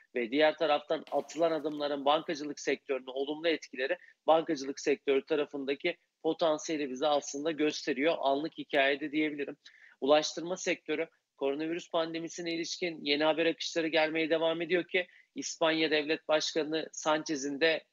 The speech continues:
e, covid on dokuz testinin pozitif çıktığı ve G yirmi Liderler Zirvesi'ne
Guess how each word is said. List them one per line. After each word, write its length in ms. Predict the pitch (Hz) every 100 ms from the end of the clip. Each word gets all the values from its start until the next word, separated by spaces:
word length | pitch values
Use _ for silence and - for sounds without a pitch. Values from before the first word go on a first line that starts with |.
| -
e, 280 | 135 135 135
covid 360 | - 151 170 156
on 240 | 151 165
dokuz 260 | 156 - -
testinin 400 | 147 - 139 143
pozitif 460 | 165 160 - 160
çıktığı 500 | - 139 - 165 180 -
ve 140 | 147 - - -
G 100 | -
yirmi 460 | 143 151 156 156 156
Liderler 500 | 151 147 151 151 165
Zirvesi'ne 580 | 143 143 143 - 156